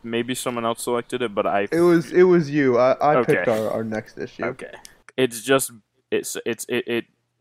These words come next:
Speaker 1: features Batman with, with tattered clothes walking away from the Gotham City limits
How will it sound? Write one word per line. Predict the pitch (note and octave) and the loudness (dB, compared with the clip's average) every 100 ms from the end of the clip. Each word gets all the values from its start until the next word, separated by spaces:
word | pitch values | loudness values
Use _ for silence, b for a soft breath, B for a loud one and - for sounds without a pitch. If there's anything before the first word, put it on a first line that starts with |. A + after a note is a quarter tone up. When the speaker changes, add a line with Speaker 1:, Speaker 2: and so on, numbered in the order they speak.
| _ _ _ _ | _ _ _ _
Speaker 1:
features | - C3 - A#2 G#2 | -6 -6 -4 -6 -6
Batman | - G#2+ C#3 C#3+ C#3+ C3 | 2 2 4 0 0 -2
with, | A2 A2 - | -8 -10 -14
with | A2+ A2 - | -14 -14 -14
tattered | - A#2 A#2+ C3+ B2+ | -6 2 4 2 -6
clothes | - A#2+ A#2 A2 G#2+ - - | -10 -8 -6 -6 -10 -14 -20
walking | - G#2 B2+ - B2+ | -10 0 0 0 -8
away | A#2 G#2+ G#2+ | -8 -4 -2
from | A#2 - A2 | -2 -6 -8
the | G#2+ | -8
Gotham | G#2+ G2+ G#2+ - A2+ | -2 -2 0 -4 -10
City | - A#2 A#2 | -10 -8 -8
limits | A2 G#2 G2 G2+ - | -10 -12 -12 -14 -16